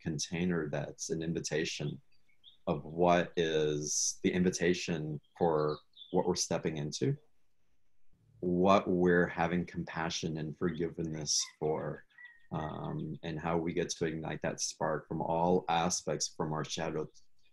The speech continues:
from our darkest shadow to our purest light,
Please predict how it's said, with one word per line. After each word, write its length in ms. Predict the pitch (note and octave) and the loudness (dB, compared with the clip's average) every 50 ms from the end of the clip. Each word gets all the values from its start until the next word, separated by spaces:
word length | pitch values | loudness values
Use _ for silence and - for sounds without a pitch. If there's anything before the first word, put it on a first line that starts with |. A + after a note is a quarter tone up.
| - - | -16 -2
from 160 | - G#2+ G2 F#2+ | 2 4 6 8
our 100 | F2+ F2 | 6 6
darkest 440 | F2 - G2 A2 G#2+ - G#2+ - | 6 6 6 6 6 6 4 4
shadow 200 | - F#2+ F2 F2 | 4 4 4 4
to 180 | E2+ - - F#2+ | 4 4 4 4
our 140 | F2+ E2+ D2+ | 4 4 2
purest 440 | - - - F#2+ F2 E2 D#2 - - | 0 0 2 4 4 4 4 2 2
light, 400 | F2 F#2+ A2+ - F#2 F2+ - - | 2 2 2 2 0 -2 -2 -2